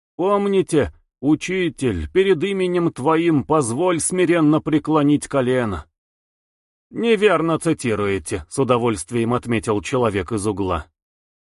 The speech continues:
Заметив, как легко мы преклоняем колено, этой нашей склонностью воспользовалась Япония.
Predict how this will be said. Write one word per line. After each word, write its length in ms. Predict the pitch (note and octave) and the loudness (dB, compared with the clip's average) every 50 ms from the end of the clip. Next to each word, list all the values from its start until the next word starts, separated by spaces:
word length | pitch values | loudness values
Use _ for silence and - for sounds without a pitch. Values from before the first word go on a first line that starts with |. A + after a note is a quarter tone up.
| _ _ _ _ _ _ _ _ | _ _ _ _ _ _ _ _
Заметив, 560 | - E2+ A2 C#3 E3 F#3 F#3+ - - E3+ - | -6 -2 -2 0 0 0 0 0 0 -2 -2
как 220 | - F3 E3 - - | 0 -2 -2 -2 0
легко 400 | F3+ F3+ - - - - F#3 E3 | 0 0 0 0 0 0 2 2
мы 140 | D#3+ E3 - | 2 0 0
преклоняем 680 | - F3 E3 - D3 E3+ E3 E3 E3+ D#3+ D#3 D#3 D3 D3 | 0 -2 -2 0 0 0 0 2 0 0 0 0 0 0
колено, 800 | - - D3 C#3+ D#3 D#3 D#3 D3 C3+ B2 G#2+ F#2+ D#2+ D2 D2 E2 | 0 0 0 2 2 2 2 2 0 0 0 -2 -2 -2 -2 -2
этой 560 | G#2+ C#3+ D#3 D#3 - - _ - F3 D#3+ D#3 | 0 0 0 0 0 -2 _ 0 2 4 4
нашей 400 | D#3 E3 E3 D3+ - - F3 D#3+ | 4 4 2 0 0 2 2 2
склонностью 760 | - - - C#3+ D3 E3 D#3 D3+ D#3 D3+ - - - C#3 D3 | 2 0 0 0 2 2 2 2 0 0 -4 -2 0 0 2
воспользовалась 840 | C#3 D#3+ C#3+ - - - D#3 D3 B2 G#2 C#3 C3+ D3 D3 C#3+ - - B2 | 2 2 0 -2 -2 0 0 0 2 0 0 2 2 2 0 0 -2 -2
Япония. 720 | C#3+ C#3+ - - A#2 A#2+ A2+ G#2 F#2 F2 E2 D2+ C#2+ - | -2 -2 -2 -2 -2 -2 -2 -2 -4 -4 -6 -6 -8 -10